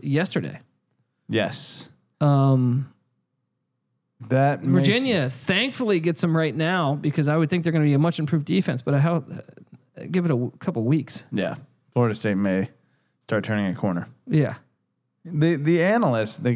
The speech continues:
Speaker 2: the college analyst thing is something that Nick Saban has been mastering for a little while, just bringing on coaches that don't have a place in basically using their know-how somehow or another.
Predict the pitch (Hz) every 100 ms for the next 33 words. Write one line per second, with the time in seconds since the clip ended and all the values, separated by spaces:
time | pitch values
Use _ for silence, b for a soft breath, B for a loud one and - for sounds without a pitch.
0 | 113 120 120 160 156 160 135 131 135 117
1 | 107 113 107 131 131 107 87 107 107 -
2 | 107 95 87 87 95 85 71 101 95 -
3 | 87 82 95 95 82 85 85 55 80 95
4 | 113 113 104 101 92 92 b b b b
5 | _ - 120 101 92 107 107 101 101 101
6 | 82 - 104 98 90 85 90 - _ _
7 | 143 123 107 101 110 110 104 101 92 98
8 | 98 98 85 87 90 92 92 87 80 90
9 | 73 65